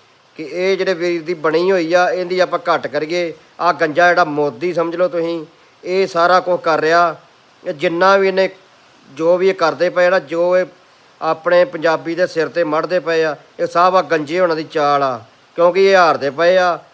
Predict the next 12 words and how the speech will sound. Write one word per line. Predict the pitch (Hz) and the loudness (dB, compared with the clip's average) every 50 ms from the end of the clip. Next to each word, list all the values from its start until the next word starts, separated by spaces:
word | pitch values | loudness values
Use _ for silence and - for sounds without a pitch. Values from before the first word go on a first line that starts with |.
| _ _ _ _ | _ _ _ _
ਇਹ | - 180 180 | -6 -6 -4
ਦੂਜੇ | 175 175 156 131 175 180 | -4 -6 -6 -2 0 0
ਨੂੰ | 185 180 156 | 0 0 0
ਬਦਨਾਮ | 165 156 156 156 151 156 156 | -2 -2 0 0 0 0 -2
ਕਰਦੇ | - 170 165 151 165 175 | -2 -2 -2 0 -2 -2
ਪਏ। | 170 170 175 175 175 | -2 0 0 -2 0
ਇਹ | 165 180 180 | 0 0 0
ਆਪਣੇ | 175 170 170 165 170 | 0 0 0 -2 -2
ਪੰਜਾਬੀਆਂ | 170 170 165 151 151 143 131 143 151 165 | -2 -2 -4 -4 -4 -4 -4 -4 -4 -2
ਨੂੰ | 170 170 | -2 -2
ਚੱਕ | 170 165 156 156 165 | -4 -6 -6 -4 -2
ਲਿਆ | 170 175 175 165 156 | -2 0 0 0 -2